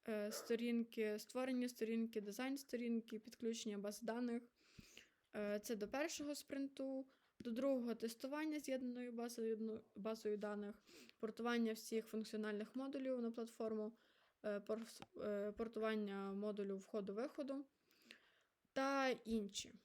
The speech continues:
Е, також була створена ди-, діаграма Ганта, Ганта.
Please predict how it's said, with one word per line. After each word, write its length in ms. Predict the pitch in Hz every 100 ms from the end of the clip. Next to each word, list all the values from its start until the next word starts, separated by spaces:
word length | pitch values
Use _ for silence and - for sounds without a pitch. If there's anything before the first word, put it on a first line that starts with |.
| _ _ _ _ - - - _ - - _ _ _ _ _ _ _ _ _ _ _ _ _ - _ _ _ _ _ _ _ - 233 226
Е, 420 | 220 220 226 226 220 _ _ _ _
також 440 | - 233 285 302 269
була 300 | 226 240 247
створена 480 | - 226 240 240
ди-, 240 | 220 202 196 -
діаграма 640 | 208 214 226 214 214 196 220
Ганта, 340 | 170 - - 208 - _ _ _ -
Ганта. 440 | 214 220 - -